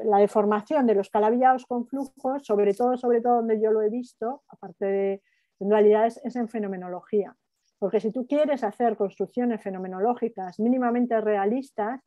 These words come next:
por ejemplo, en el contexto, no hablo de teórica, pero en el contexto de las tipo dos, eh, vas a necesitar flujos. O sea, teórica no hablo porque no, no la trabajo.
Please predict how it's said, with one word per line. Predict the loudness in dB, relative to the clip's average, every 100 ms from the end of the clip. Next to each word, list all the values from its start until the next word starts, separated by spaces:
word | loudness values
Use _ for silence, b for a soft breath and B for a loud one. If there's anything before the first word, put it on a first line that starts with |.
| _
por | -12
ejemplo, | -8 -6 -6
en | -8
el |
contexto, | -12 -6 -6 -4 -8 -10
no | -12 -10 -4
hablo | -2
de | -2 -4
teórica, | -4 -4 -4 -8 -10
pero | -10
en | -10
el |
contexto | -14 -8 -8 -4
de | -4
las | -4 -6
tipo | -6 -4 -2
dos, | -2 -2 -6 _ _ _ _ _ _ _ _
eh, | 6 10 10
vas | 8 4
a | -2
necesitar | -6 -6 -8 -8 -12 -14
flujos. | -18 -18 -20 -20
O | _ _ _ _ _
sea, | -2 0
teórica | 2 4 4 2
no | 2
hablo | 0
porque | -2 -6
no, | -10 -10 -8 -10 -12
no | -12
la | -12 -14
trabajo. | -16 -18 -20 -20